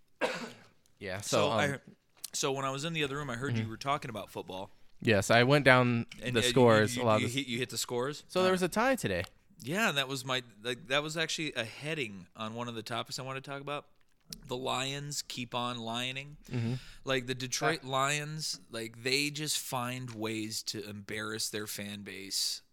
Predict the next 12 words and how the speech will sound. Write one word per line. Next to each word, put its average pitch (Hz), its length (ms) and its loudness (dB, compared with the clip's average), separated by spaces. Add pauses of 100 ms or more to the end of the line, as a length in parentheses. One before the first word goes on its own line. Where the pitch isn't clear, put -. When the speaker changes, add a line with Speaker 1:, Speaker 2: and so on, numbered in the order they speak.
(200)
Speaker 2:
on 127 120 0
a 143 40 4
yearly 131 360 2
basis, 113 480 -2
and 117 120 -6
they, 120 100 0
they 123 260 -6
can 123 240 -8
always, 139 340 -6
they're 127 120 0
Speaker 1:
Mm-hmm. 110 100 -2
Speaker 2:
like, 110 380 -8